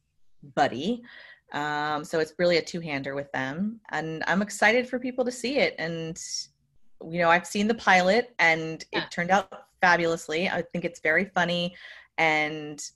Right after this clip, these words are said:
Speaker 1: well done and beautifully shot. So, and the director, Dave Meyers, is amazing. He does a lot of big music videos and he's got just such a great vision. And
Speaker 2: Yeah.
Speaker 1: he's so creative and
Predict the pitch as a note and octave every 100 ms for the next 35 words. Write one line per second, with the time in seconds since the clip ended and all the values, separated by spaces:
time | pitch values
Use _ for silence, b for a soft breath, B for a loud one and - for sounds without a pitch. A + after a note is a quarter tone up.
0 | E3+ D#3 E3+ E3+ D#3+ D#3 D3+ D3 D3 E3
1 | F3 F#3+ F#3 D#3+ D3+ D#3 F3 - - E3
2 | D#3 D3+ F#3 E3 F3 F3 F3 F#3+ A3+ F#3
3 | F3+ E3+ D#3+ E3 E3 D#3 D#3 D3+ D3 D3+
4 | D#3+ E3 E3 - D#3+ D3 D3+ E3 E3+ -
5 | D#3+ D#3 D3+ D#3+ - D3 C#3+ C#3+ D3 D3+
6 | D3 C#3 - B B B _ - E3 F#3+
7 | F#3 B3+ F#3 - - D#3 E3+ - C#3 C#3
8 | E3 A3+ C4 C#4+ D4 B B - D#3+ D#3
9 | D#3+ E3 - - - A3 B3+ - - F#3+
10 | E3+ F3 A3+ B3+ B3+ - E3